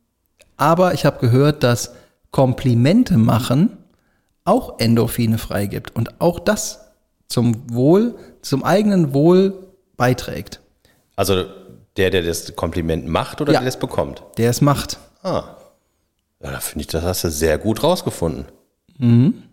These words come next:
Speaker 2: diese Information.
Speaker 1: Danke, du auch. <laughs> Aber was mir, was mir aufgefallen ist, abgesehen von deiner Top-Frisur, ähm, du hast ein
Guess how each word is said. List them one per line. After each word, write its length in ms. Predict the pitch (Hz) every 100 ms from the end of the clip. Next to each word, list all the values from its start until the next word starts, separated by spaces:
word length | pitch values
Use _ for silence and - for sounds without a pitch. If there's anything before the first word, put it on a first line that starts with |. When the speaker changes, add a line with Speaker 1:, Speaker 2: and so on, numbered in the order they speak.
| _ -
Speaker 2:
diese 160 | 78 78
Information. 680 | 69 73 71 - 76 67 - _ _ _ _ _ _ _ _ _ -
Speaker 1:
Danke, 400 | 156 247 117 104 -
du 140 | 123
auch. 360 | - 208 151 - - - - - 143 - 139
<laughs> 760 | - 123 - - - 123 104
Aber 260 | 139 131 131
was 180 | 170 -
mir, 140 | 165 139 -
was 180 | 135
mir 160 | 151 143
aufgefallen 600 | - - 120 - 117 120
ist, 300 | 110 - - -
abgesehen 500 | 123 - 123 127 131
von 160 | - 120
deiner 340 | 117 113 110
Top-Frisur, 760 | - 165 - 127 123 131 120 170 - _ -
ähm, 340 | 123 120 120 120 - - - _ _
du 140 | - 123
hast 260 | 151 - -
ein 320 | 131 131